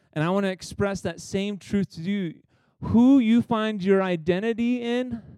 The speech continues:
it matters. There, it matters on a spiritual level. It matters on how, on how that overflows and how you live your life. Um, and it matters as it relates to your relationship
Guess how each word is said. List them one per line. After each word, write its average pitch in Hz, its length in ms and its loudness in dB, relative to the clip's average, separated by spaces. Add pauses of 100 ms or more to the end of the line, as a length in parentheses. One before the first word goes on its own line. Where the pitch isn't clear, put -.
(360)
it 160 240 -2
matters. 151 720 -4 (160)
There, 160 460 0 (320)
it 156 100 -2
matters 175 320 0
on 156 140 -4
a 143 40 -6
spiritual 202 460 2
level. 196 320 2
It 175 180 4
matters 165 640 0 (360)
on 147 180 -2
how, 160 240 -4 (140)
on 147 240 -4 (160)
how 156 220 -2
that 151 200 -2
overflows 160 640 4
and 143 100 -10
how 151 120 -4
you 143 160 2
live 139 160 0
your 139 100 0
life. 151 320 -2 (720)
Um, 123 380 -6 (200)
and 147 120 -6
it - 80 -12
matters 147 500 0
as 135 160 -4
it 139 60 -8
relates 143 400 -4
to 139 100 -14
your 143 320 4
relationship 139 800 0